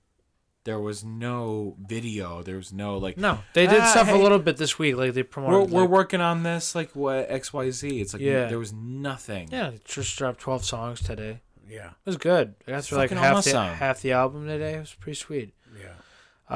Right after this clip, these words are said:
Speaker 2: Um, but I mean, like, you know what I mean? Like, it's just, like,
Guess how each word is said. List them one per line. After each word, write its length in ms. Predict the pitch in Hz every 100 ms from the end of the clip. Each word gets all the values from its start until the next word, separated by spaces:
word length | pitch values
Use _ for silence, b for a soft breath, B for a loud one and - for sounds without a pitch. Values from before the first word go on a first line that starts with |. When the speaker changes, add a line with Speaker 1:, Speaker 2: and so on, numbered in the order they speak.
| 131 127 123
Speaker 2:
Um, 300 | 120 120 117 - - - _ _ _ _ _ 143
but 120 | 180
I 60 | 190
mean, 260 | 180 165 -
like, 200 | 156 165
you 60 | 196
know 60 |
what 40 | 190
I 20 |
mean? 160 | 175 185
Like, 140 | 160 -
it's 240 | 170 156
just, 240 | 160 147 -
like, 320 | 151 127 -